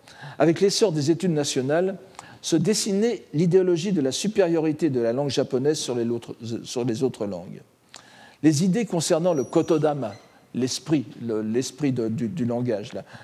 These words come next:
la, l'e-, l'efficace qui est inhérente au mot japonais, que l'on s'est évertué à faire remonter à l'époque du Manyoshu, c'est-, c'est-à-dire au milieu du huitième siècle au moins,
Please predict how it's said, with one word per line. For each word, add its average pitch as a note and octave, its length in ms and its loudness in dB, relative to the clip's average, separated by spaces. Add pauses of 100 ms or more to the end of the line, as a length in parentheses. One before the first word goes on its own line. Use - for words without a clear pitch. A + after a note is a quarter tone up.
(140)
la, G2+ 160 -4 (400)
l'e-, B2+ 180 4
l'efficace E3 840 0
qui C#3 80 0
est C3 140 -2
inhérente D#3+ 440 0
au C3+ 60 4
mot C3 160 0
japonais, A#2 480 -4 (1000)
que D3+ 80 2
l'on D#3 120 4
s'est G3 200 0
évertué G3 460 4
à D3+ 60 4
faire D#3 200 0
remonter E3 380 2
à C#3+ 60 4
l'époque C3 360 2
du A#2+ 100 -6
Manyoshu, A#2 560 -4 (720)
c'est-, C3 440 -4
c'est-à-dire D#3 380 2
au B2+ 60 -2
milieu C3+ 220 2
du B2 120 -2
huitième B2 280 -6
siècle B2 300 -2
au B2 40 2
moins, F3 240 -4